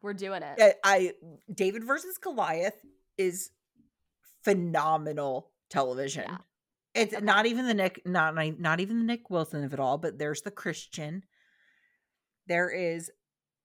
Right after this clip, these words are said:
Speaker 2: the Angelina.
Speaker 1: Mm-hmm.
Speaker 2: The
Speaker 1: It's, it's a
Speaker 2: Kara.
Speaker 1: great,
Speaker 2: The
Speaker 1: it's a
Speaker 2: Dan.
Speaker 1: great,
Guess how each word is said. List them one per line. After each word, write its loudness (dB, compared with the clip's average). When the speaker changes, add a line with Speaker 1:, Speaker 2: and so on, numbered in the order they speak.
Speaker 2:
the -4
Angelina. 4
Speaker 1:
Mm-hmm. -8
Speaker 2:
The 2
Speaker 1:
It's, -2
it's -
a -
Speaker 2:
Kara. 4
Speaker 1:
great, -2
Speaker 2:
The 2
Speaker 1:
it's 2
a 2
Speaker 2:
Dan. -18
Speaker 1:
great, -4